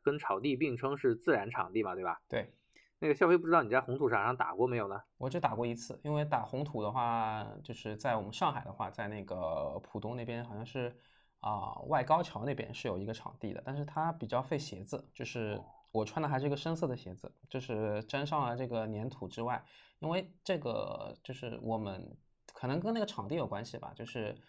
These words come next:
Speaker 2: 它比较黏，
Speaker 1: 嗯。
Speaker 2: 刚下好雨，然后就会不像就是大家看到那种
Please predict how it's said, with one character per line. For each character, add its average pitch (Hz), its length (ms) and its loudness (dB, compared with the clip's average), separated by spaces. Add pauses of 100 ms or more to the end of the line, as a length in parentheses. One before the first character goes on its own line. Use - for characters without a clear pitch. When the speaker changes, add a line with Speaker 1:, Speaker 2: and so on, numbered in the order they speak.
(240)
Speaker 2:
它 143 140 2
比 113 180 -4
较 143 160 2
黏， 107 480 -2
Speaker 1:
嗯。 120 100 -6
Speaker 2:
刚 156 200 4
下 165 100 2
好 139 200 4
雨， 123 160 -2
然 101 120 -6
后 110 220 -4
就 110 180 -4
会 98 640 -4
不 123 120 -2
像 139 200 2
就 127 120 2
是 120 40 0
大 120 160 2
家 120 160 4
看 120 240 -2
到 104 160 2
那 113 80 -2
种 98 240 -6